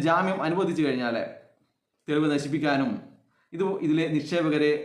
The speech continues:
ഭീഷണിപ്പെടുത്താനും ഒക്കെയുള്ള കാര്യങ്ങൾ കൂടുതലാണ്. അതുകൊണ്ട് ഇദ്ദേഹത്തിന് ജാമ്യം നിഷേധിക്കാനാണ് സാധ്യത കൂടുതൽ. അതുപോലെ തന്നെ കമ്പനിയുടെ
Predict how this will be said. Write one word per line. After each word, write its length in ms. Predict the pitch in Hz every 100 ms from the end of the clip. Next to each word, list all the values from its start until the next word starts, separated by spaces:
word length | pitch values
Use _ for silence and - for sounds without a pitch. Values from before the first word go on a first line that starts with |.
| 139
ഭീഷണിപ്പെടുത്താനും 760 | 143 165 180 185 143 127 139 135
ഒക്കെയുള്ള 560 | 123 139 123 127 123 -
കാര്യങ്ങൾ 440 | 117 117 120 120 117 - -
കൂടുതലാണ്. 600 | 127 139 143 117 98 107
അതുകൊണ്ട് 320 | 123 156 143
ഇദ്ദേഹത്തിന് 540 | 143 131 135 123 123 123 120
ജാമ്യം 380 | 117 123 120 117 - 120
നിഷേധിക്കാനാണ് 800 | 120 139 135 131 120 101 95 87 - _ _ _ -
സാധ്യത 340 | 120 110 110 107
കൂടുതൽ. 280 | 92 - - _ _ -
അതുപോലെ 420 | 156 185 180 175
തന്നെ 160 | 165 160 - - _ - 160
കമ്പനിയുടെ 540 | 165 175 165 147 135